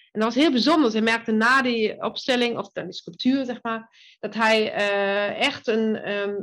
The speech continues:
mailde hij later ook, dat hij daar echt, eh, enorm veel beweging heeft, eh, gebracht bij zichzelf, om met de familie en zijn gezin ook weer te rouwen. Dus er is echt een verandering ook, eh, ja, gebeurd. Dat was wel heel bijzonder.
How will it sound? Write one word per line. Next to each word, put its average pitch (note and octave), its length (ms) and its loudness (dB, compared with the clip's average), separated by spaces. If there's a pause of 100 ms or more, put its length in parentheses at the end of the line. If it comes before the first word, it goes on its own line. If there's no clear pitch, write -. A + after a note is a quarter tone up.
(280)
mailde A#3+ 260 4
hij G#3+ 360 -2 (280)
later A3 420 2
ook, A3 200 0
dat G#3+ 140 -8
hij G#3+ 140 -2
daar G#3 140 -2
echt, - 280 -6
eh, G#3+ 200 0 (420)
enorm A#3+ 320 2
veel C4 120 0
beweging A#3 560 4
heeft, G#3 260 -2
eh, G3 320 -2
gebracht G3 440 -6
bij G#3+ 100 -2
zichzelf, G3+ 540 0 (320)
om C4 160 4
met C#4+ 120 2
de - 60 -6
familie B3+ 460 2
en G#3 80 -2
zijn G3+ 160 -4
gezin G#3 320 0
ook G#3+ 100 -6
weer G3 140 -4
te G#3 100 -4
rouwen. G#3 460 2 (380)
Dus G#3+ 140 -6
er A#3 60 2
is A3 100 -2
echt B3 200 -8
een A#3+ 60 -6
verandering A3+ 560 -2
ook, F3+ 280 -6
eh, E3+ 300 -10 (800)
ja, - 480 -4
gebeurd. F3+ 540 -6
Dat F#3+ 100 -12
was G3 140 -16
wel G#3 100 -8
heel G#3+ 100 -2
bijzonder. G#3 500 -2